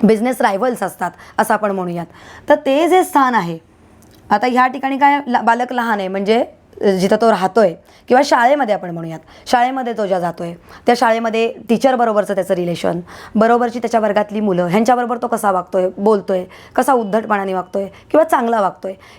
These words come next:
हे सगळं हे स्थान दाखवते. तर मगाची ग्रहस्थिती इथं आली म्हणजे काय, थोडक्यात काय, इथं पुन्हा भांडकुदळ वृत्ती आलीच. लग्न बदललं, ह्या तीन ग्रहांची स्थिती बदलली, तरीसुद्धा स्वभाव भांडकुदळ,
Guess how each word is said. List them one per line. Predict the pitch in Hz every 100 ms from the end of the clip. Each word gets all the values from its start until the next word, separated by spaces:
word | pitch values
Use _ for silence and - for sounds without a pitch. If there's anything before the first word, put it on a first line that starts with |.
| -
हे | 320
सगळं | 349 240 240
हे | 240 202 214
स्थान | - 190 208
दाखवते. | 175 - - - _ - - - - - - -
तर | 262
मगाची | 247 226 277 302
ग्रहस्थिती | 302 277 285 294
इथं | 277 277 214
आली | 175 190
म्हणजे | 202 214 240
काय, | 233 220 240 - _ -
थोडक्यात | 226 226 269 269
काय, | 262 262
इथं | 247 262
पुन्हा | 240 240
भांडकुदळ | 233 208 208 208
वृत्ती | 214 202 -
आलीच. | 196 185 185 - - - - - - - - -
लग्न | 214 220 254 285
बदललं, | 247 202 196 180 262 _ _ - - - - - - -
ह्या | 220
तीन | 233 247 240
ग्रहांची | 240 233 240
स्थिती | 233 220 269
बदलली, | 233 202 190 196 - - -
तरीसुद्धा | 220 214 220
स्वभाव | 220 202 190 233
भांडकुदळ, | 240 226 208 233 190